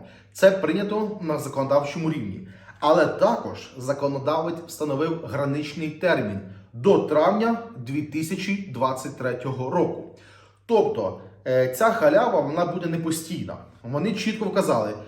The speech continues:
що тільки до травня дві тисячі двадцять третього року. Після травня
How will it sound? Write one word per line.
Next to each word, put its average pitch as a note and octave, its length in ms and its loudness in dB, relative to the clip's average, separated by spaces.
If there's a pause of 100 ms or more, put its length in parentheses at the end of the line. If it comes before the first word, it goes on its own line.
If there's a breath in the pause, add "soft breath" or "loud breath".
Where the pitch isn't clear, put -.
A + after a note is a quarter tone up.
(140 loud breath)
що E3 200 -4
тільки A3 520 -2
до F#3+ 140 0
травня D3+ 460 0 (160)
дві C3+ 120 0
тисячі D#3 400 -4
двадцять B2 360 -2
третього C3 340 -4
року. G2 280 -8 (580 loud breath)
Після A#3 300 4
травня - 420 -4